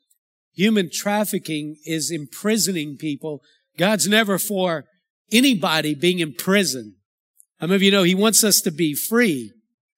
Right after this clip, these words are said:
And so in week one of our series, we talked about spiritual oppression and how God wants to deliver us from spiritual oppression.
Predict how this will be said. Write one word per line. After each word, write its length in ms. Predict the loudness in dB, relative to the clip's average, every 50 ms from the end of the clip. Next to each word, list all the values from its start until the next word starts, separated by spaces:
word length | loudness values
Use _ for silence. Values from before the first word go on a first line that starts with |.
| _ _ _ _ _ _ _ _ -10
And 120 | -2 2 4
so 280 | 4 4 4 2 2
in 160 | 0 0 2
week 260 | 4 4 4 4 2 -2
one 240 | -2 -2 0 0
of 140 | 2 2 2
our 100 | 2 4
series, 640 | 4 4 4 4 4 2 2 2 2 2 0 -2 -2
we 100 | -4 -4
talked 360 | -4 -4 -4 -4 -4 -4 -4
about 320 | -4 -4 -2 -2 -2 -4 -6 _ _ _ _
spiritual 720 | 2 2 4 4 4 4 4 4 4 2 2 0 -2 -2 -2
oppression 760 | -4 -6 -6 -2 0 0 2 0 0 -2 -4 -8 -12 -16 -20 _ _ _ _ _ _ _ _ _ _ _ _ _ _ _ _ -8
and 160 | -6 -4 -2
how 180 | 0 0 0 0
God 340 | 0 -2 0 0 2 2
wants 280 | 2 2 2 2 0 0
to 80 | -2 -2
deliver 480 | -2 0 2 4 2 2 2 2 2
us 180 | 2 2 0 -2
from 180 | -2 -2 -2
spiritual 680 | 0 0 0 2 2 2 4 4 4 2 0 -2 -4 -4
oppression. 720 | -4 -6 -6 -4 -2 -2 -2 -4 -6 -10 -12 -14 -18